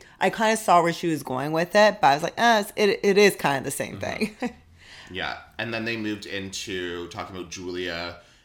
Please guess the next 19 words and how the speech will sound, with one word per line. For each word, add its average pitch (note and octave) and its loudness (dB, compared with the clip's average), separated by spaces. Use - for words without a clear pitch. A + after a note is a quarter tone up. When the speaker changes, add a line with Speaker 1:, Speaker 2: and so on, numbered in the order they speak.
Speaker 2:
and G#2+ -4
really B2 -2
debating F2+ -8
if F2+ -12
she - -10
was F#2+ -12
hungover F2+ -8
or F#2 -2
not. F2+ -4
I'm B2+ -4
sticking C3+ -4
with D#3 -8
the A2+ -6
fact A2+ -2
Speaker 1:
That G#3+ 8
Speaker 2:
that F#3+ 12
she G#3+ 8
Speaker 1:
was, C#4 6
Speaker 2:
was - -